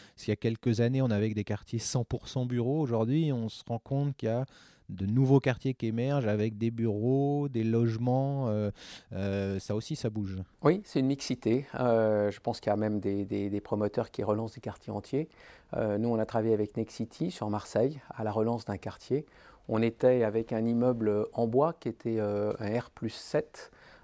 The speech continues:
Speaker 2: Euh, et derrière nous, il y avait en fait des, des, des logements. Et effectivement, c'était intéressant de, d'être partie prenante, euh, globalement dans une, euh, dans un tel, euh, une telle, sur une telle action.
Speaker 1: Mhm.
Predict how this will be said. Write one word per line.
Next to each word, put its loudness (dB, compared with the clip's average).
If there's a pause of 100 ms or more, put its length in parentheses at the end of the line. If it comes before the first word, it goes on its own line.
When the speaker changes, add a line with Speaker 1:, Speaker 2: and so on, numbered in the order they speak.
(120)
Speaker 2:
Euh, 2 (340)
et -2
derrière 2
nous, 2
il 0
y 4
avait -2
en -4
fait -6
des, -4
des, -6
des -6
logements. -6 (460)
Et -4
effectivement, -6
c'était -2
intéressant 0
de, -4 (360)
d'être -2
partie 0
prenante, -2
euh, -2
globalement -4
dans -6
une, -6
euh, -6 (220)
dans -8
un -4
tel, 0
euh, -2
une -10
telle, -4
sur -6
une -2
telle -4
action. -12 (220)
Speaker 1:
Mhm. -10